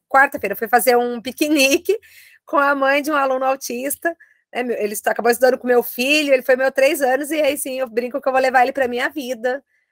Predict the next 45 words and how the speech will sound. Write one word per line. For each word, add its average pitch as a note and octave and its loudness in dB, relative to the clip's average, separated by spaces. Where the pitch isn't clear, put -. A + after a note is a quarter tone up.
É, G3 -2
comentei A#3 2
com B3 6
a - -2
professora A#3 0
Edicléia, A#3+ 2
que B3 -4
eu, G#3+ -8
eu G3+ -8
casei A#3 0
ano A#3 -2
passado, B3+ 2
a C#4 0
minha C4 -4
florista C4 -4
foi D4 -2
uma C4 -4
aluna C4+ -4
que - -20
foi A#3 -2
minha A#3+ -4
três B3 0
anos B3 0
também, A#3 -2
ela A#3 2
é - 2
Down. A3+ 0
Então, G#3 -6
assim, B3+ -2
eu B3+ 2
acabo B3+ 2
carregando C#4+ 2
um A#3 -8
pouquinho D4 0
<laughs> - -
dele, C#4+ 2
eles C4+ 2
comigo. D4 -8
Enquanto C4+ -4
eu D4 0
posso, C#4 -2
eu C4+ 0
arrasto A#3+ 0
eles A3+ -16
comigo. A3 -14